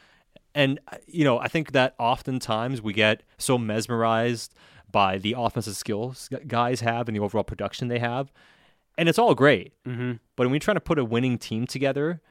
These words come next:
Speaker 1: there's only so many of those guys you can actually have. And then the rest you have to be able to build out.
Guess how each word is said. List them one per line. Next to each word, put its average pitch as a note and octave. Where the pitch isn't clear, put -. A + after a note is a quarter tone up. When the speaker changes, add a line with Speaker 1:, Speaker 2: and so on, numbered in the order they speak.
Speaker 1:
there's A#2+
only F#3
so D3
many D3+
of C3
those B2+
guys B2+
you B2
can A#2
actually G#2+
have. G2
And B2+
then C3+
the C3
rest C#3+
you C3+
have D3+
to -
be D#3+
able F3
to C#3
build C3+
out. C3